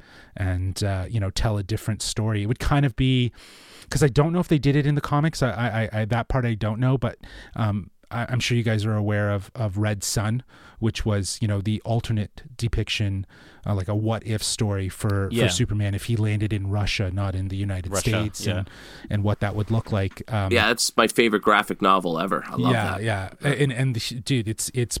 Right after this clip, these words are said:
Speaker 1: it was, it's literally one of the best, uh, just because of how alternative it is from the actual source material, uh, of, of Superman and his, his history. So I feel like this could be that.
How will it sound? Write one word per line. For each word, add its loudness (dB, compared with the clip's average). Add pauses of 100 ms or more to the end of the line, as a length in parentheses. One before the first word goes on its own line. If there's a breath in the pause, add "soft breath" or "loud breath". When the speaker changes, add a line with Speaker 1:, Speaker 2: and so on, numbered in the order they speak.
(180)
Speaker 1:
it 2
was, 2
it's -2
literally 4
one 2
of -4
the -4
best, -2
uh, -8
just -2
because -2
of -6
how 0 (560 loud breath)
alternative -2
it -4
is -2
from -4
the -6 (200)
actual -2
source 0
material, -4 (420 loud breath)
uh, -2
of, -2
of -2
Superman 0
and -2
his, -2
his -2
history. -2
So 0 (800 loud breath)
I 2
feel 4
like 0
this 2
could 0
be 0
that. 0